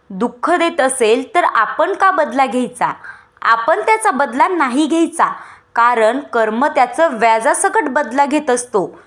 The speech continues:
तुम्ही का दुसरं कर्म करता नवीन? कुणीही पाहत नसताना आपल्या कर्माला तेरा साक्षीदार आहेत. तुम्ही कितीही डिलीट करा, कितीही लॉक टाका किंवा कितीही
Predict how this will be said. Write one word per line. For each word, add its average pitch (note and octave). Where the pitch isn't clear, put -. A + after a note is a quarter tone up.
तुम्ही D#4+
का F#4
दुसरं D#4+
कर्म C#4
करता B3+
नवीन? F3
कुणीही C4
पाहत B3+
नसताना C4
आपल्या A#3
कर्माला D4
तेरा C4
साक्षीदार C4
आहेत. C4
तुम्ही C#4
कितीही D#4+
डिलीट C#4+
करा, G#3
कितीही D4
लॉक A#3+
टाका A#3
किंवा E4+
कितीही F#4